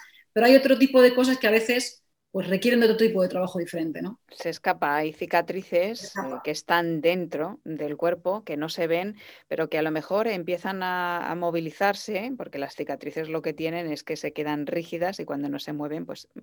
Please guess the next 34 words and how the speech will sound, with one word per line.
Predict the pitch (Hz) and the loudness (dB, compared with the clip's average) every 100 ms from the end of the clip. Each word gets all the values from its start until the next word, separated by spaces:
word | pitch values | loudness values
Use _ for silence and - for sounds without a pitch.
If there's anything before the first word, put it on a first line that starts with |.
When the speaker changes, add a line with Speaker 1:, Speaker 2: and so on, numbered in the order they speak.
| - | -12
Speaker 2:
vamos | 143 156 156 | -10 -8 -8
a | |
hacer | 151 151 | -6 -6
como | 160 156 | -4 -4
una | 156 | -2
metáfora | 151 151 156 - 160 175 - - - | -4 -2 -4 -2 -4 -4 -6 -10 0
de | 165 | 0
lo | |
que | 160 | 2
puede | 156 160 | 0 0
ocurrir | 151 156 147 147 | 0 -2 -4 -4
dentro | 143 143 143 | -4 -4 -4
del | 139 135 | -4 -2
cuerpo. | 175 175 151 | -4 -2 -4
Cuando | 143 143 139 | -4 -4 -6
tú | 147 | -4
empiezas | 147 147 - 143 | -4 -4 -8 -10
a, | 156 147 - - - | -8 -8 -10 -20 -12
a | 156 | -6
movilizar | 156 165 160 151 170 190 254 _ _ _ 156 | -2 -2 -2 -2 2 2 -2 _ _ _ -4
y | 156 147 147 | 0 0 0
la | 143 139 | -2 -2
cosa, | 143 - 147 147 147 143 143 - | -6 -4 -4 -2 -4 -6 -8 -8
eh, | 143 143 143 139 139 | -10 -8 -10 -12 -10
funciona | - 156 - 175 175 185 165 151 | -4 -4 -2 4 4 4 0 -2
y | 151 147 147 | 0 0 0
va | 156 | 0
regenerándose | 156 - 156 156 160 160 160 160 | 0 -4 -4 -2 -2 -4 -4 -4
lo | 156 | -4
que | 156 | -4
tiene | 165 160 | -4 -6
que | 151 | -6
regenerarse, | 165 165 196 170 165 196 | -8 -8 -8 -6 -6 -6
pues | 185 - | -12 -14